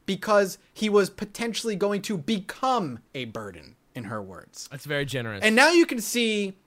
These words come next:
Speaker 1: uh, something else that you see a lot in serial killers. Serial killers always give themselves little allowances, little allowances, little allowances until the deed is done. And then once those gates are open, they look for any excuse to do it, as long as they get to kill again.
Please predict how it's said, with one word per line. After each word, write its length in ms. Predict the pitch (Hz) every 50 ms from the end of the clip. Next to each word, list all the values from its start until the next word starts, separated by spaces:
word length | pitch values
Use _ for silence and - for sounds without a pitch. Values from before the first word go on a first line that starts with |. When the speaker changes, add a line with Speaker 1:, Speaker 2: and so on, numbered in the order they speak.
| _ _ _ _ _ -
Speaker 1:
uh, 100 | 185 170
something 260 | - 240 240 226 220
else 180 | 220 208 196
that 100 | - 190
you 80 | 180 175
see 140 | - - 196
a 60 | 175
lot 240 | 151 147 139 143 147
in 60 | 143
serial 380 | - - 302 330 302 226 165 135
killers. 460 | - - 127 107 87 76 - - - _ _ _ _ _ _
Serial 320 | - - 208 214 214 202
killers 400 | - - 185 180 175 170 165 - -
always 300 | 208 247 285 339 349 277
give 140 | 226 277 240
themselves 520 | 269 254 208 - 240 214 196 - - - - _ 143
little 300 | 147 175 190 202 202 196
allowances, 600 | 185 170 165 170 170 160 - 180 165 160 151 - _ -
little 260 | 131 156 175 185 175
allowances, 580 | 165 156 151 151 151 147 143 - 156 143 135 135
little 160 | 147 160 175
allowances 380 | 165 151 147 143 139 - 143 139
until 240 | 131 - 185 190
the 100 | 180 180
deed 260 | 156 139 160 170 156 143
is 160 | 120 117 117
done. 580 | 117 - 226 269 277 196 139 117 117 147 190 - _ _ _ _ _ _ _ -
And 100 | 160 175
then 140 | 190 190 185
once 220 | 190 220 226 226
those 200 | - 240 214 175
gates 260 | 139 185 190 185 - 180
are 120 | 160 - - -
open, 540 | 277 330 320 - - 135 127 127 123 135 -
they 140 | - 175 180
look 180 | 180 185 175 -
for 220 | - 156 147 - _ -
any 240 | 220 214 208 196 180
excuse 440 | 147 - - - - 156 147 135 -
to 120 | - 131
do 140 | 110 107 -
it, 120 | 65 - _ _ _ _ _ _ _
as 160 | 151 135 117 160
long 160 | 170 175 175
as 80 | 151
they 80 | 147 151
get 260 | 135 123 143 139 139 -
to 80 | 135
kill 220 | - - 131 117 104
again. 360 | 98 - - - 60 -